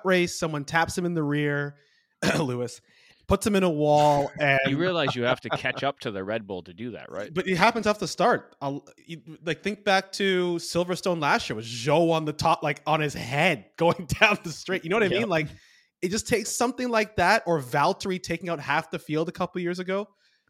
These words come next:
Speaker 1: and you never really know. So I'll take the field because of shenanigans, not because of race pace.
Speaker 2: Well, when you say shenanigans, and I'm looking at the races left, you're,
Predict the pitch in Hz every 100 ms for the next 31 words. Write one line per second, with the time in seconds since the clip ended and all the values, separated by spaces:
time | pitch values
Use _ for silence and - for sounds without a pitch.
0 | _ _ _ - 180 190 190 190 202 196
1 | 208 208 208 202 196 220 226 - 175 208
2 | - - 226 - 202 - - 185 185 208
3 | 247 - 190 - 185 180 175 - 165 180
4 | 214 294 269 151 160 165 - 143 147 123
5 | 107 98 - - - - _ _ _ _
6 | _ 139 156 156 151 - _ 135 156 170
7 | 156 254 247 - 113 117 117 98 92 101
8 | 104 117 127 135 113 107 98 98 - 95
9 | 82 - _ - 98 95 73 - - _
10 | _ _ _ _ _ 127 131